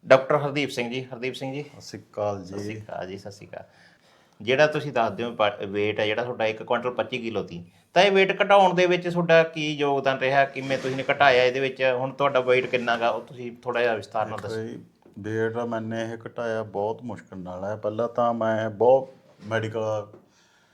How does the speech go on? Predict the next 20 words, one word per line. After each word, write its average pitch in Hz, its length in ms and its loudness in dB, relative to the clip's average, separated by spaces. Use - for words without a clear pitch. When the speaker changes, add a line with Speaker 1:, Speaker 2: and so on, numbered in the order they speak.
Speaker 2:
ਲਿੱਤੇ, 107 300 -6
ਫੈਟ 104 300 2
ਬਰਨਰ 104 320 2
ਲਿੱਤੇ, 104 380 -6
ਉਹ 113 160 -2
ਕਦੇ 107 240 -10
ਕੁਛ, - 340 -12
ਕਦੇ 101 380 -10
ਕੁਛ, 98 200 -16
ਪਰ 107 80 -6
ਉਹਨਾਂ 104 160 -8
ਨਾਲ 120 140 -4
ਕੋਈ 127 180 -4
ਫਰਕ 123 320 -4
ਨਹੀਂ 113 140 -6
ਪਿਆ, 110 180 0
ਉਲਟਾ 117 240 0
ਨੁਕਸਾਨ 107 440 -10
ਹੀ 104 80 -12
ਹੋਇਆ, 90 280 -10